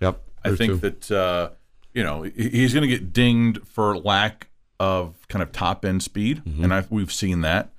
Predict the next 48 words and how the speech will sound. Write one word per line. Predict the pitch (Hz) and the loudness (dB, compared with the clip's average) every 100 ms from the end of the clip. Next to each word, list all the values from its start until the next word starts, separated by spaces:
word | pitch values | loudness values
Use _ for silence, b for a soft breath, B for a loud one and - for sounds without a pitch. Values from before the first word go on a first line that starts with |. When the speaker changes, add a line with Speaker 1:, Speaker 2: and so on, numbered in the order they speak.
| - _ _ _ _ - | -20 _ _ _ _ -2
Speaker 2:
Um, | 87 85 85 | 0 0 0
that's | 104 113 - | -2 -2 -2
not | 110 - | -6 -6
something | - 110 95 | -2 0 0
that | 80 | -4
you | |
can | 87 | -2
kind | 98 | -2
of, | 82 | 0
like, | 85 | -4
work | 69 80 98 - | -4 -2 -2 -2
on. | 76 78 85 | -4 -2 -2
You | 87 | -2
either | 90 87 | -2 -2
are | 76 85 85 | 0 0 0
or | 78 | -2
you | 76 73 | -6 -4
aren't, | 85 73 73 - _ - - _ - | -4 -4 -10 -18 _ -20 -20 _ -8
uh, | 73 | -2
and, | 78 | -2
and | 78 | 0
he | 92 | 0
just | 85 82 | 0 0
happens | 87 85 - | 0 -2 -6
to | - | -6
be | 73 | -2
not. | 76 95 76 80 | 0 2 0 0
But | 95 | 0
I | |
think | 95 107 82 | 0 -2 -2
that | |
his | 95 104 | -2 -2
physical | - 117 104 107 95 | -2 -2 0 0 0
running | 98 107 - | 0 0 -2
style, | - 104 101 | 0 2 2
the | 90 | 0
fact | 101 98 | -4 -4
that | 76 | -6
you | 80 | -12
can't | - 104 | -4 -2
just | 85 67 - | -2 -8 -4
bring | 90 | -2
him | 92 78 | 0 0
down | 90 95 87 | 2 2 0
very | 90 87 | -2 -2
easily, | 85 98 95 92 90 80 - - _ _ - | -2 -2 0 0 -2 -4 -14 -20 _ _ -8
um, | 80 78 78 | -2 -2 -4
he's | 78 95 85 76 | -4 -2 -2 -6